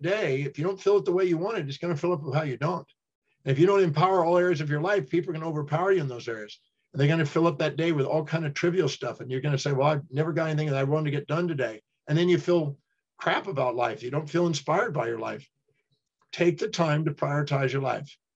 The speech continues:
Prioritize your perceptions, your decisions. And if you haven't gone on my website to do Doctor Demartini's value determination process, do that.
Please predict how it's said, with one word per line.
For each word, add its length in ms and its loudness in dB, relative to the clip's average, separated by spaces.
Prioritize 440 2
your 100 -6
perceptions, 580 -4
your 80 -6
decisions. 680 -2
And 80 0
if 60 0
you 60 4
haven't 220 4
gone 180 4
on 100 0
my 140 2
website 520 0
to 80 -8
do 140 -4
Doctor 300 -2
Demartini's 500 -4
value 280 -2
determination 600 -4
process, 640 -4
do 180 2
that. 240 -4